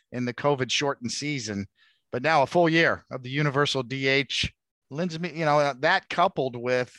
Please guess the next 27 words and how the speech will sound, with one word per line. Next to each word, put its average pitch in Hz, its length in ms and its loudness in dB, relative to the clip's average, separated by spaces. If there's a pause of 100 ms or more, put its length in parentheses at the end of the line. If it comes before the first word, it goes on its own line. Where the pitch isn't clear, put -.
(680)
the 147 80 -6
shortened 170 380 0
spring 156 260 0
training, 151 420 0
starting 143 400 -2
pitching 151 380 -4
a 131 80 -6
little 143 180 -4
bit 139 160 -2
behind 139 360 0
to 135 60 -4
start 139 280 -2
the 135 80 -12
season, 143 440 -4
and 143 120 -4
it 139 80 -10
makes 160 200 -4
me 165 80 -2
think 156 200 -4
that 147 120 0
offense 143 320 2
is 127 120 -10
gonna 139 120 -4
be 131 140 0
up 127 140 0
this 120 240 -4
year. 117 200 -4